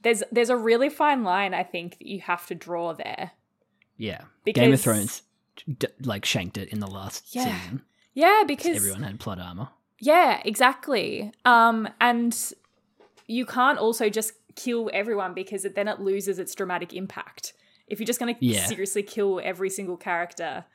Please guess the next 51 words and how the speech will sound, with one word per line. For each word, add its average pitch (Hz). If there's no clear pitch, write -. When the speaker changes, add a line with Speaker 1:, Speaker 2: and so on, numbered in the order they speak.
Speaker 1:
it, -
it, 220
Speaker 2:
And 127
there 131
were 135
some 143
characters 117
in 120
J 120
J 104
K 107
who 117
died 101
way 101
too 92
early. 85
Speaker 1:
Yeah, 262
I 240
mean, 254
who 269
do 269
you, 262
who 254
do 262
you 269
latch 247
on 202
to 180
if 180
you're 180
just 196
gonna 190
kill 180
every 170
character? 202
That's 269
why 349
I 254
think 262
Speaker 2:
Yeah. -
Speaker 1:
by 311
the 262
time 208
I 208
got 196
to 220
the 185
fourth 196
or 180
fifth -
book, 185